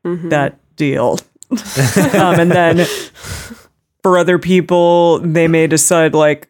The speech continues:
Speaker 2: "I really need proximity. I need someone to be close to me, uh, in, in terms of proximity. And so therefore I won't be in a long distance relationship with them."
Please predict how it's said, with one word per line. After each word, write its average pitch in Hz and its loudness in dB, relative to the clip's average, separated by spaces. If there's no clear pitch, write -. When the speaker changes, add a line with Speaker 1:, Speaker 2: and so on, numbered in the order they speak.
Speaker 2:
"I 170 0
really 151 0
need 151 -2
proximity. 160 0
I 156 0
need 151 -2
someone 160 -4
to 143 -4
be 143 -2
close 196 0
to - -4
me, 151 -2
uh, 135 -2
in, 139 -6
in 147 -6
terms 143 -6
of 135 -10
proximity. 143 -4
And 143 -4
so 156 -2
therefore 143 -2
I 139 -4
won't 139 -4
be 139 -4
in 135 -4
a 135 -4
long 135 -4
distance 139 -6
relationship 113 -8
with 120 -10
them." 67 -6